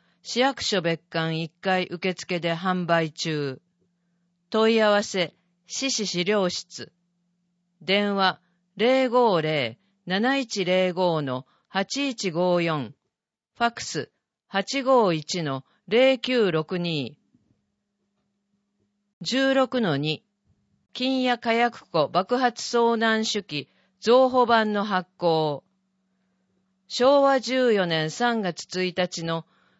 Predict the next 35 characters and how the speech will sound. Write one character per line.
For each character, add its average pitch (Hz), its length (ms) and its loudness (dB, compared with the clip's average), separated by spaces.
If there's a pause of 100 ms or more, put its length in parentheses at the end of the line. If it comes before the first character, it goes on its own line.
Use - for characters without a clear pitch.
(120)
金 262 300 0
谷 254 140 0
火 247 140 -2
薬 240 280 -2
庫 160 200 0
大 220 280 2
爆 240 260 -2
発 175 280 -2
に 151 140 -4
遭 196 320 -2
遇 185 240 -2
し - 180 -8
た 156 220 -2 (320)
小 196 120 0
野 254 140 2
清 254 300 2
彦 233 240 -4
さ 175 220 -2
ん 160 100 -4
の 151 120 -4
手 208 200 -6
記 160 160 -6
や、 135 180 0 (380)
当 269 240 2
時 190 140 -8
の 170 120 0
新 247 340 -4
聞 240 240 -2
記 233 140 -8
事 202 160 -4
を 160 120 0
ま 156 140 -2
と 175 140 -4
め 160 140 -4
た 156 240 -2